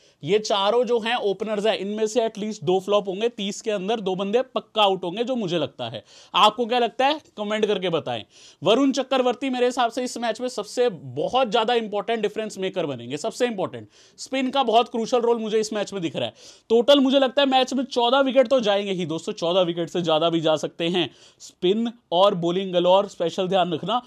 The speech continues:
फाइनल मैचेस में अक्सर बड़े बल्लेबाज फेल होते हैं, एक प्रेशर होता है, बॉलर्स गेम में आते हैं।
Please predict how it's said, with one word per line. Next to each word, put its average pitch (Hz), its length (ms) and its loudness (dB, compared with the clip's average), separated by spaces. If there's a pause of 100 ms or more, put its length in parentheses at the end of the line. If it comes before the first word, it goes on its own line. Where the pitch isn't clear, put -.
(280)
फाइनल 190 280 4
मैचेस 208 320 -2
में 214 80 -4
अक्सर 208 380 -4
बड़े 208 200 0
बल्लेबाज 196 400 0
फेल 196 200 -4
होते 190 220 -6
हैं, 214 80 -2
एक 214 140 -6
प्रेशर 185 320 0
होता 190 220 0
है, 202 60 -2
बॉलर्स 180 320 -2
गेम 190 160 -2
में 190 120 -2
आते 175 300 0
हैं। 120 80 -6